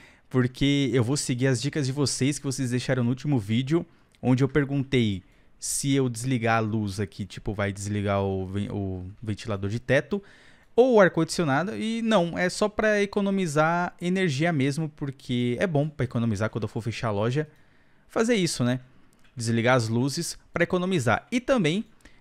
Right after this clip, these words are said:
desligar em lugares que eu não tenho fliperama ou até mesmo P C e videogame, essas coisas, né? Então, pra economizar, pra não ficar no vermelho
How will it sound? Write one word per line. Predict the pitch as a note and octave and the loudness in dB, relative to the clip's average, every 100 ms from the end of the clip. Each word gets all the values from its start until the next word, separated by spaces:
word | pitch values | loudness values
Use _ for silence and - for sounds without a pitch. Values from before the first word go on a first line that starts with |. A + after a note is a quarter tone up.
| - | -10
desligar | F3 F#3+ F#3+ D#3+ | -4 -2 2 2
em | F3+ | 2
lugares | F3+ D#3+ D3 D#3 D#3+ | 0 2 2 2 -2
que | - F3 E3+ - | -6 -6 -4 -4
eu | D3+ | -2
não | D#3 | -2
tenho | D#3+ D3+ D3 | -2 -2 -2
fliperama | D#3 D3 E3 B2 B2+ C#3+ D3 - - - - | -2 -2 2 2 2 0 -2 -8 -18 -20 -6
ou | A#2+ C3 B2+ | -2 2 2
até | B2+ A#2+ | 2 0
mesmo | A2+ A#2+ B2 A#2+ A2+ - | 0 0 0 0 -2 -2
P | D3 | -4
C | - - | -4 -4
e | A2 B2 G#2 G2 | 0 2 0 -2
videogame, | G2 B2 G2+ G#2+ G#2+ | -2 -2 0 -2 -2
essas | C3+ B2 | -4 -8
coisas, | - F#2+ F#2+ | -4 -4 -2
né? | G#2 A#2 - - - - | -6 -6 -14 -20 -20 -10
Então, | G#3 - F3+ G3 - - _ _ _ | -8 4 4 4 -4 -20 _ _ _
pra | A#3+ | 6
economizar, | A3+ A3 G#3 G3+ C#3+ C3+ B2+ G2+ - - _ _ | 6 6 2 0 2 4 4 4 -4 -20 _ _
pra | - G3+ | 2 4
não | F3+ | 4
ficar | - D#3+ D3+ | 2 2 2
no | |
vermelho | D3+ G3 D#3+ E3 G3 | 6 4 6 4 4